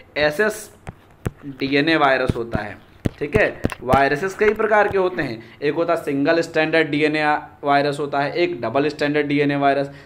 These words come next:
सिंगल स्टैंडर्ड आरएनए वायरस, डबल स्टैंडर्ड आरएनए वायरस, ऐसे होता है ना।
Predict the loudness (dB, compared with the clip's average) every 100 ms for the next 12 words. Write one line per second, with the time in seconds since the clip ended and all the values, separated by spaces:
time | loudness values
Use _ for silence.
0 | -10 -6 -2 0 0 0 0 2 4 2
1 | 2 0 2 2 2 0 -4 -12 -10 -8
2 | -8 -2 -2 2 0 2 0 0 0 0
3 | 0 0 -2 -8 -20 -8 -4 -2 0 2